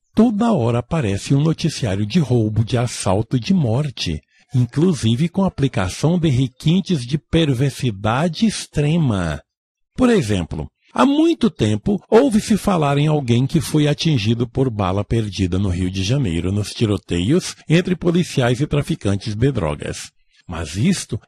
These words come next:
era coisa que acontecia de vez em quando. Hoje, acontece todos os dias. E só neste mês de janeiro de dois mil e quinze,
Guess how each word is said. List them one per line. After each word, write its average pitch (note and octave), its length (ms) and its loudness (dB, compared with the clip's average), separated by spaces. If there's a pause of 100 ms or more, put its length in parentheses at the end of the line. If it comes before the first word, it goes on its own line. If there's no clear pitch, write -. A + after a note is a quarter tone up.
(100)
era A#2+ 380 0
coisa G#2+ 400 0
que D3 140 -2
acontecia C3+ 680 0
de B2+ 180 0
vez A2+ 420 0
em G3 140 4
quando. A#2 800 2 (720)
Hoje, A#2 520 4 (300)
acontece C3 760 -2 (360)
todos A3 600 4
os F#3+ 180 0
dias. G#2 720 -4 (240)
E G2+ 100 -4
só - 340 2
neste F#3+ 380 0
mês C3 320 0
de B2+ 160 -4
janeiro F#2 460 0
de F#2 80 0
dois G2 240 0
mil F#3 180 2
e G#3+ 60 0
quinze, A#2 560 0